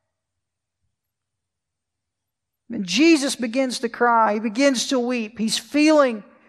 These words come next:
the emotion now. And the Jews look at him and they say, "See how he loved him." And some of them said, "Could not this man who opened the eyes of the blind also have kept this man from dying?"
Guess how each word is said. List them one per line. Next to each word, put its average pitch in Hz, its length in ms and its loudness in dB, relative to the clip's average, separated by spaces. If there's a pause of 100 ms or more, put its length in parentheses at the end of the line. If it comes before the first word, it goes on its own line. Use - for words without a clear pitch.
(160)
the 240 180 -4
emotion 240 600 0
now. 196 340 0
And 190 160 -4
the 196 80 -2
Jews 247 500 0
look 262 240 0
at 233 160 2
him 220 120 -4
and 220 100 -6
they 220 80 0
say, 220 260 -2
"See 339 460 2
how 294 240 6
he 277 100 6
loved 262 380 2
him." 202 180 -2
And 202 140 -8
some 247 220 -4
of 240 80 -2
them 214 120 -10
said, 214 400 -4 (400)
"Could 220 160 4
not 320 280 4
this 302 240 0
man 277 340 2
who 226 240 0
opened 254 340 0
the 240 140 -2
eyes 240 340 2
of 226 60 -8
the 220 80 0
blind 220 420 2
also 233 420 2
have 214 180 -2
kept 240 320 -2
this 226 180 -4
man 226 300 -8
from 214 180 -12
dying?" 226 480 4